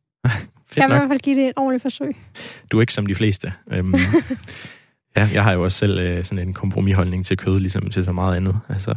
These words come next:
Speaker 1: prøver at undgå det, men spiser det også, når jeg bliver budt på det, eller, øhm, når jeg egentlig har lyst. Og det synes jeg også er interessant, fordi her for et par dage siden, der lavede jeg græskarsuppe, og så, øh, købte jeg sådan en helt billig, elendig serrano-skinke,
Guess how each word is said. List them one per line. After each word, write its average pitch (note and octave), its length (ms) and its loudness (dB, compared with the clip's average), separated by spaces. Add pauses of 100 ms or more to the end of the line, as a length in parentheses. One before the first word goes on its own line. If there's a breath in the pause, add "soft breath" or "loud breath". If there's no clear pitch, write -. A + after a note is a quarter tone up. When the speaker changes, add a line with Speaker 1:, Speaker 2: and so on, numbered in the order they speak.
(120)
Speaker 1:
prøver G2 240 4
at F#2 40 2
undgå G2 300 2
det, F2 160 -2
men F2 360 -4
spiser F2 320 0
det F2 120 -2
også, F#2 180 0
når F#2+ 80 0
jeg F2+ 120 -2
bliver F2+ 160 -2
budt - 260 -6
på F#2 140 0
det, F#2 180 -2
eller, F2+ 260 -4 (420)
øhm, F#2 400 -2
når A2 120 -2
jeg F#2 120 0
egentlig F#2+ 240 2
har F#2+ 80 0
lyst. G2 300 2 (280 loud breath)
Og - 80 -2
det G#2+ 80 4
synes A2 160 4
jeg A2 80 8
også A#2+ 180 4
er A2 60 -2
interessant, G#2+ 460 2
fordi G2 160 -2
her G2 240 2 (120)
for - 140 -6
et F#2+ 60 -6
par F#2+ 80 0
dage A2 160 2
siden, G2+ 200 0
der G#2 60 0
lavede F#2+ 220 2
jeg G2 100 2
græskarsuppe, G2+ 640 0 (360 loud breath)
og G2 120 2
så, G#2 260 4
øh, F#2 300 -2 (220)
købte - 220 0
jeg G#2 60 -2
sådan G2 240 -6
en F#2+ 160 -6
helt G2+ 340 -4 (120)
billig, A2+ 400 2
elendig G#2+ 460 0
serrano-skinke, G2+ 800 2